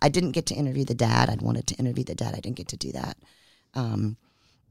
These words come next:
but the kid, you know, he carried it. Like, I wasn't sure going over there. Like, the, the Coptic Charities woman had said, "This kid's awesome. You know, you're gonna love this kid." Um, and, and I just loved the way he learned about who Santa was and what he thought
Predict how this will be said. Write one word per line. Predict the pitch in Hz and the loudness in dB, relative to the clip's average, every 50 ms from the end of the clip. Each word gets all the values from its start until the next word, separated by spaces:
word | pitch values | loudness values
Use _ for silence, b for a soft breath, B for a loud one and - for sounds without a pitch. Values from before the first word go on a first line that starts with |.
| - - | -6 0
but | 180 208 202 - | 0 2 2 2
the | 226 | 2
kid, | - - - 262 247 214 190 180 | 2 4 6 6 6 6 6 4
you | 175 175 | 4 6
know, | 147 135 139 | 6 6 4
he | 143 143 214 | 4 2 0
carried | 208 - - 156 123 143 139 123 120 | -4 2 2 4 6 6 4 4 4
it. | 101 - - | 2 2 2
Like, | 110 123 - | 2 4 6
I | 143 175 | 6 8
wasn't | 180 175 151 151 143 | 8 8 8 8 6
sure | 131 - 143 135 | 6 4 4 4
going | 127 131 127 123 120 | 4 4 4 4 4
over | 127 117 120 123 | 4 4 2 2
there. | 113 117 113 117 - | 4 4 2 2 2
Like, | - - - - - - - _ _ _ - _ _ - - - - | 0 -4 -6 -6 -12 -20 -20 _ _ _ -20 _ _ -6 -6 0 4
the, | - 175 | 4 4
the | - 151 160 160 143 - - _ _ _ - | 4 8 6 6 6 6 -2 _ _ _ 0
Coptic | 180 165 - - 165 - | 0 2 2 0 0 2
Charities | - 160 139 147 135 131 | 2 2 2 2 2 2
woman | 131 120 | 2 2
had | 123 123 - | 2 0 2
said, | - 117 - - - | 0 0 0 -2 -6
"This | - - - - | -4 -4 -4 -2
kid's | - 104 - - - _ | -2 -4 -4 -4 -6 _
awesome. | - 85 76 - - - - - - - | 0 2 2 2 2 -2 -2 -6 -8 -6
You | 117 110 | -6 -6
know, | 80 71 64 | -6 -6 -8
you're | 73 - - | -8 -10 -8
gonna | - - 58 62 | -8 -8 -8 -8
love | - - - - | -8 -10 -12 -10
this | - - - | -10 -10 -8
kid." | - - - - - - - _ - | -8 -10 -10 -10 -12 -12 -16 _ -14
Um, | 143 - - - - b b b b b b b b b - | -14 -12 -12 -14 -14 b b b b b b b b b 2
and, | 196 180 180 - - | 4 4 6 6 4
and | 160 147 | 4 6
I | 139 147 | 6 4
just | 156 - 160 - | 4 2 0 0
loved | - 160 156 147 151 156 160 156 | 0 2 2 2 2 2 4 4
the | 160 147 | 4 6
way | 139 135 131 135 135 131 B B B B B B B B B B B B _ _ _ _ _ _ _ _ _ _ _ _ _ _ _ _ _ _ _ _ _ _ _ _ _ | 8 6 6 6 4 2 B B B B B B B B B B B B _ _ _ _ _ _ _ _ _ _ _ _ _ _ _ _ _ _ _ _ _ _ _ _ _
he | - 156 185 175 165 | 2 4 4 4 6
learned | 147 147 151 151 143 | 4 4 4 2 2
about | 135 135 127 | 2 2 0
who | 110 123 | 0 -2
Santa | 120 - - - - - - - | -4 -4 -2 -2 -2 -2 -2 -2
was | - - - - - - | -4 -4 -6 -8 -2 4
and | 151 147 | 6 8
what | 139 143 | 8 8
he | - 165 | 8 4
thought | 151 - - 135 123 - | 2 2 0 0 0 -2